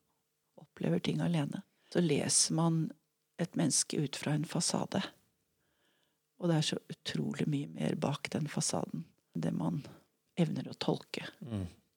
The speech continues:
Speaker 1: Så det opptar meg veldig. Jeg tror også,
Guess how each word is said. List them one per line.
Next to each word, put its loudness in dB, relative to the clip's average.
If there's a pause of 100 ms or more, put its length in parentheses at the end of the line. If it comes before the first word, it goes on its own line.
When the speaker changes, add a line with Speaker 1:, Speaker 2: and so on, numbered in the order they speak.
(1300)
Speaker 1:
Så -12
det 4
opptar 4
meg 6
veldig. 2 (260)
Jeg 4
tror 6
også, 4